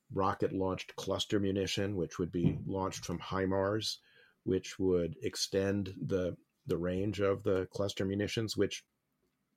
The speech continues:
the ones that they've already gotten, uh, have had a, a huge effect on the battlefield already in, in helping, uh, the Ukrainians push through Russian defenses. Some of that has been visible, um, uh, in,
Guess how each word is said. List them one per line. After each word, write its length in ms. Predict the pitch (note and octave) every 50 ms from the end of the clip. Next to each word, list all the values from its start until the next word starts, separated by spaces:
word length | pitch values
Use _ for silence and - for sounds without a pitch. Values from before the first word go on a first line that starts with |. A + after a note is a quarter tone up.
| _ -
the 100 | A#2 A2
ones 240 | G#2 A2+ A#2 A2 F#2+
that 100 | F#2+ E2
they've 160 | F#2+ F2+ F#2
already 240 | G#2+ G2+ F#2+ F2 -
gotten, 480 | - A2 G#2+ A#2 A#2 - F2 E2 E2+ - _ - - - _ _ _ _ _ - -
uh, 140 | F#2 E2+ F2
have 220 | F2+ G#2 F#2+ F2 -
had 280 | G2 F#2 F#2 F2+ E2
a, 180 | E2+ E2 E2 - _ -
a 80 | F2+ E2+
huge 320 | D#2+ E2+ C3+ F3+ D#3+ -
effect 340 | G#2 - - F2+ E2+ - -
on 140 | E2+ E2+ F2
the 60 | E2+
battlefield 640 | D#2 - F2+ F2+ F2+ E2+ - - F2+ E2+ E2+ D#2+
already 640 | E2+ E2+ E2 E2 F#2+ G2+ F#2+ F2+ E2+ E2 E2 G#2 - -
in, 200 | E2+ F2 F2 - _ -
in 140 | - E2+ F2 -
helping, 420 | - G2+ F#2 - F2+ E2+ D#2+ D#2+ - _ _ _ _ _ _ _ _ _ _ _ -
uh, 120 | F2+ F#2 E2
the 100 | F2+ F2+
Ukrainians 640 | F2 - - G#2 F#2+ F#2 F#2 F2 E2+ F2 - - - -
push 360 | - B2 A2 - - - -
through 280 | - A2 A2+ A2+ G#2 F#2
Russian 420 | F2+ F#2 F#2+ F#2+ - - E2+ E2+
defenses. 640 | E2 E2+ - - F#2+ F#2+ F#2 - F2+ E2 D#2+ - -
Some 160 | - G2+ F2+
of 80 | F2+ E2+
that 220 | F2+ F2+ F2+ E2+
has 120 | F2 E2+ -
been 260 | - F2+ E2+ E2+ D#2+ _ _ _ _ _ _ _ _ _ -
visible, 560 | G#2+ G#2 F2+ G2+ F#2 E2+ F#2+ F2 F2 E2 - - -
um, 380 | - F2 E2 E2 E2+ - - - _ _ - _ _ _ _ _ _ _ _ _ - -
uh, 160 | F#2 E2+ F2
in, 360 | - - - F#2+ F#2 F2+ F2